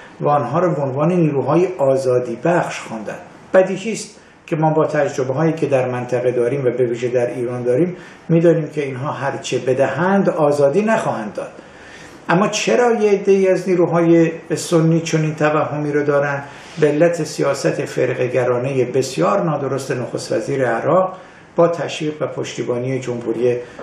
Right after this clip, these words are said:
اسلامی. شوربختانه سیاستی شاید با درجه کمتری به همین شکل نسبت به هممیهنان سنی ما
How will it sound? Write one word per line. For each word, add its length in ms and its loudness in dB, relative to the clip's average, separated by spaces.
اسلامی. 460 -4
شوربختانه 880 2
سیاستی 760 2
شاید 440 2
با 80 2
درجه 500 2
کمتری 540 -2
به 140 0
همین 400 2
شکل 320 2
نسبت 480 0
به 140 2
هممیهنان 640 -2
سنی 520 0
ما 260 0